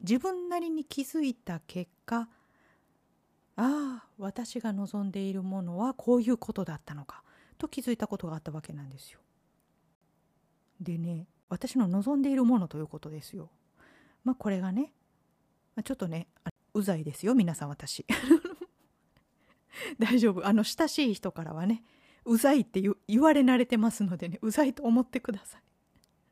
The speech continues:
そんな話じゃないんですけどね。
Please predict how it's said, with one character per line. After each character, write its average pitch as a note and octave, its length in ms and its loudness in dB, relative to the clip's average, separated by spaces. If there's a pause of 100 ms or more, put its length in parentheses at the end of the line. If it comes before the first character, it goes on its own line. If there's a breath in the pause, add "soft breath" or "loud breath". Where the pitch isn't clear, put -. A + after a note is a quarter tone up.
(760 loud breath)
そ - 180 -6
ん C4 100 0
な C4+ 80 0
話 B3 340 2
じ F#3+ 60 -4
ゃ - 20 -4
な F3 100 -4
い F3+ 80 -2
ん F3+ 40 -4
で E3 80 -8
す - 100 -18
け D#3+ 100 -10
ど E3 100 -8
ね。 F#3 200 -8